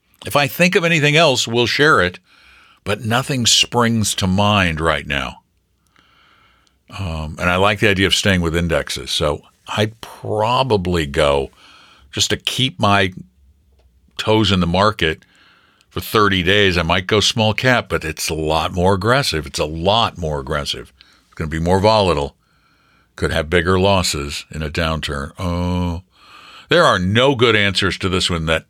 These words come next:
that I can think of right now, but thank you so much for the great question. It is something you have to be very wary of,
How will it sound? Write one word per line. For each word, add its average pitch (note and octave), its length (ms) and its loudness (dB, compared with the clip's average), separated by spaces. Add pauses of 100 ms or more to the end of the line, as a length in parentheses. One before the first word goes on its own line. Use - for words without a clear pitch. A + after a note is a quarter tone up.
(220)
that F2+ 140 -2
I E2 120 0
can E2 180 -6
think D#2+ 180 -4
of D2+ 140 -2
right C#2+ 180 -2
now, C#2+ 200 -6
but D2 200 -8
thank G#2+ 280 -2
you G2 60 0
so G#2 280 2
much F#2 180 0
for F#2 100 -6
the D#2+ 120 -2
great F#2 280 0
question. - 600 -4 (760)
It F#2 120 -14
is G2+ 120 -2
something F2+ 280 -4
you E2+ 80 -2
have E2+ 80 -4
to F2 80 -14
be E2+ 100 -4
very F#2+ 300 0
wary G2 440 2
of, D#2 180 -2